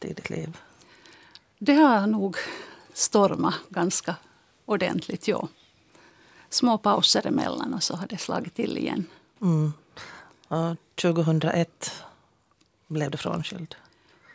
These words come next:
Speaker 2: Tjugohundraett, då kraschade nog min,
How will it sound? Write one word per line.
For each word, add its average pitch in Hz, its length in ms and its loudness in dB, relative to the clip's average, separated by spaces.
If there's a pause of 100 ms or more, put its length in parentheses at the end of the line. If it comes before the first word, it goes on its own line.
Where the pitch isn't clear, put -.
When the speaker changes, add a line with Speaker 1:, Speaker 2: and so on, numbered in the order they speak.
(180)
Speaker 2:
Tjugohundraett, 247 1200 2 (220)
då 208 300 2 (220)
kraschade 165 600 2
nog - 260 -2
min, 220 280 0